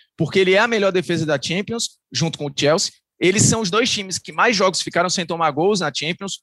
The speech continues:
oito cada um, mas todo mundo lembra, e isso é ótimo que a gente lembre de Chelsea e City,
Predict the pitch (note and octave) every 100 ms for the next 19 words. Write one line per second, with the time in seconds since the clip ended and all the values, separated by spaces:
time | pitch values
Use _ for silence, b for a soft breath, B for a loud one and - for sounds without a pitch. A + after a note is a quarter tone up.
0 | _ E3 G3 A3 F3 E3+ D3+ C3+ C#3+ G#3
1 | B B B D#3 F3+ G3 B2 - A#3+ C#4
2 | C4 A#3 F#3 F#3+ B3 F#3 - F#3+ A3 C#4
3 | A#3+ F#3 - D3+ C#3 C#3+ D3 D#3 D3 D3
4 | C3+ - - D3 C#3 C#3+ - C3 - F#3
5 | G3+